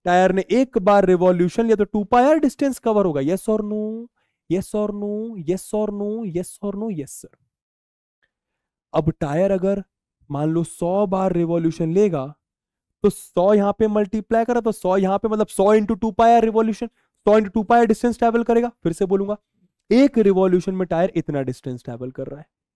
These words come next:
एक रिवॉल्यूशन में टायर इतना डिस्टेंस ट्रैवल कर रहा है। हमसे क्या पूछा? कितने रिवॉल्यूशन टायर ले, कितने रिवॉल्यूशन टायर ले, मतलब, हमसे रिवॉल्यूशन ही पूछा हुआ है। तो मैं अगर मान के चलता हूं कि let, let n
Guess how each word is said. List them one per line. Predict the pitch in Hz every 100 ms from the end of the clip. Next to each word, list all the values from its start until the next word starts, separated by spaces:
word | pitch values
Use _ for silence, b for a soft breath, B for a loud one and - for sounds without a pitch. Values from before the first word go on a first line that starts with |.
| -
एक | 233 269 233
रिवॉल्यूशन | 190 180 185 180 180 190
में |
टायर | 190 214 -
इतना | - 147
डिस्टेंस | 135 - 131 123
ट्रैवल | 120 123
कर | 123 123
रहा | 131
है। | _ _ _ _ _ _ _ _ _ _ _ _ _ _ _ _ _ _ _ _ _ _ _ -
हमसे | 214 302 302
क्या | 285
पूछा? | 254 - 294
कितने | - - - 262 - 277 240 330 403
रिवॉल्यूशन | 320 262 247 214 175 220 196
टायर | 170 156 151 147
ले, | 131
कितने | - 233 277 269 339 330
रिवॉल्यूशन | 254 240 226 214 226 214
टायर | 190 185
ले, | 202
मतलब, | 233
हमसे | 233 277
रिवॉल्यूशन | 247 254 254 294
ही | 302
पूछा | 269 202
हुआ | 170 135
है। | - _ _ _ -
तो | 214
मैं | 165 208
अगर | 240 196 175
मान | 143 151 160
के | - 170
चलता | 147 139
हूं | 151
कि | 151
let, | 143 123 - - - _ _ _ _ -
let | 156 143 - - _ _ _ _ _ _
n | 226 247